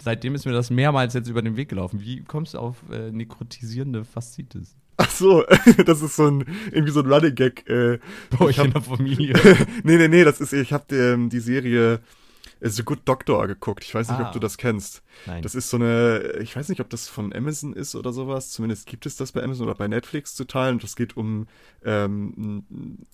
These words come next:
Speaker 2: ja, einen autistischen Doktor im Grunde genommen, einen, äh, Chirurgen, der dann halt mit seinem Autismus versucht, in der Krankenhauswelt irgendwie klarzukommen. Und da ist halt wie in jeder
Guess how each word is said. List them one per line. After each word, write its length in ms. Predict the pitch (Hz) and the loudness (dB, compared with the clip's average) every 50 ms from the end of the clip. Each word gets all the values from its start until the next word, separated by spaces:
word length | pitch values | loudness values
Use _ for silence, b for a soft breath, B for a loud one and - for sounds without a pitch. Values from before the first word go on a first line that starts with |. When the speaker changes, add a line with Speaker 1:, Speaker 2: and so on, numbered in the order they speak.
| _ _ - | _ _ -10
Speaker 2:
ja, 180 | - - 107 98 | -6 -6 -4 -4
einen 80 | - | -4
autistischen 460 | - 120 - 147 - - 123 - 117 | -4 -6 -6 -6 -8 -6 -6 -6 -6
Doktor 360 | 113 107 - - - 110 101 98 | -6 -6 -6 -4 -4 -4 -4 -4
im 100 | 98 92 | -8 -10
Grunde 240 | - 101 98 98 | -10 -10 -10 -10
genommen, 640 | - - 101 104 104 - - 113 110 98 104 101 - | -10 -10 -10 -10 -10 -10 -12 -12 -12 -12 -14 -14 -16
einen, 140 | - 113 110 | -16 -14 -14
äh, 40 | 101 | -12
Chirurgen, 540 | - - 117 87 90 107 110 107 110 104 95 | -12 -10 -10 -8 -8 -8 -8 -8 -8 -10 -8
der 140 | 107 104 | -8 -8
dann 240 | 98 - 98 95 95 | -8 -8 -10 -8 -6
halt 240 | 98 101 98 - - b b b b b b | -6 -6 -6 -8 -12 b b b b b b
mit 180 | 113 117 - - | -8 -8 -6 -4
seinem 480 | - 113 104 104 104 101 101 101 101 - | -4 -2 -2 -2 -2 -4 -4 -4 -6 -6
Autismus 500 | 98 98 - 120 - - - 107 101 - | -8 -10 -10 -12 -10 -8 -8 -8 -8 -8
versucht, 560 | - 117 101 104 113 117 113 110 - - - | -8 -8 -8 -8 -8 -10 -12 -12 -12 -14 -10
in 200 | - 110 107 104 | -10 -8 -8 -6
der 240 | 107 104 104 101 - | -6 -6 -6 -6 -8
Krankenhauswelt 880 | - - 107 110 - 104 98 98 101 101 - - - 104 104 - - | -8 -8 -8 -8 -8 -10 -8 -8 -8 -10 -10 -10 -8 -6 -6 -6 -8
irgendwie 220 | - 110 110 - - | -10 -12 -14 -14 -10
klarzukommen. 640 | - 120 131 135 - 113 - - 117 107 107 104 B B B B B B B B B B B B - | -6 -4 -4 -4 -6 -8 -8 -4 -4 -4 -4 -8 B B B B B B B B B B B B -4
Und 440 | 131 123 117 110 95 - - - 120 | 0 0 0 0 -4 -8 -4 0 2
da 220 | 110 110 110 113 | 4 4 4 2
ist 220 | - - 110 - | 2 0 -2 -2
halt 280 | 131 123 110 107 - 110 | 0 0 0 0 -2 -6
wie 120 | 110 127 | -4 -4
in 80 | 113 113 | -2 0
jeder 560 | 107 117 117 123 117 113 113 117 117 113 110 | 0 2 2 4 4 4 4 4 4 2 0